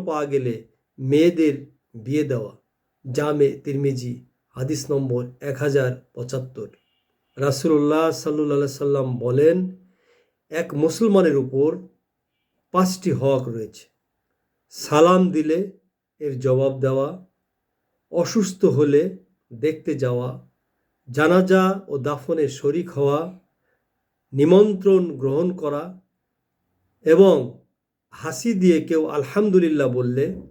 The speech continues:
তার জবাবে ইয়ারহামুকুমুল্লাহ বলা। সহিহ বুখারী এক হাজার দুইশত চল্লিশ।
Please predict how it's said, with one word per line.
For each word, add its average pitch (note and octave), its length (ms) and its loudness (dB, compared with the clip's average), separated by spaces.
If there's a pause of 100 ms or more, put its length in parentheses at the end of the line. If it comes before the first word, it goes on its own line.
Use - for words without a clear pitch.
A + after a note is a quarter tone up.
(140)
তার C#3 180 -6
জবাবে C#3 420 0 (360)
ইয়ারহামুকুমুল্লাহ D#3 1160 0 (120)
বলা। A2 240 -16 (360)
সহিহ E3+ 320 2
বুখারী C3+ 420 -4 (580)
এক D#3 160 -12
হাজার C#3+ 320 2 (380)
দুইশত D#3 360 -4
চল্লিশ। A2+ 480 -10